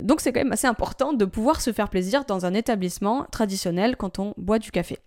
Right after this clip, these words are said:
Le café, c'est deux choses, hein, c'est le plaisir, euh, de le boire et, et surtout le plaisir de le partager. Donc deux mondes qui s'opposent,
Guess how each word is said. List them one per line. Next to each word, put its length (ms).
Le 120
café, 240
c'est 140
deux 160
choses, 340
hein, 140
c'est 160
le 60
plaisir, 640
euh, 300
de 160
le 80
boire 420
et, 220
et 40
surtout 300
le 80
plaisir 260
de 60
le 80
partager. 520
Donc 320
deux 160
mondes 160
qui 120
s'opposent, 540